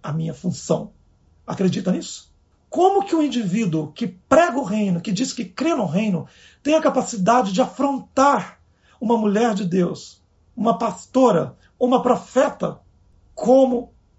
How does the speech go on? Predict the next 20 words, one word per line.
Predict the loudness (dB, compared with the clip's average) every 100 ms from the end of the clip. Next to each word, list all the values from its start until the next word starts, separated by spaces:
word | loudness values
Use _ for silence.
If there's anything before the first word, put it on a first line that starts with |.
| _ _ _ _
a | -4
esposa | -4 -2 -2
do | -2
apóstolo. | -4 -4 -10 -12 -20 _ _ _ _ _ -2
Ter | 0
capacidade, | 0 -2 -4 2 2 2
coragem | 2 4 6 6 4 2 0
de | 0
dizer, | 0 0 2 2
"Eu | 2 0
não | 0
vou | 0
fazer | -2 -4 -4
isso." | -6 -14 -20 _ _ _ _ _ _
Resultado: | 0 2 -2 2 4 2 -2 -12 _ _ _ _
essa | -6 -2
pessoa | -2 -2 -2 -4 -6 -10
está | -12 -6 -6 -6 -12 _ _ _ _
destruída. | 0 2 2 -2 0 0 -2 -10 _ _ _ _
Destruída. | -2 2 2 -2 -2 2 4 4 4 0 -4 -8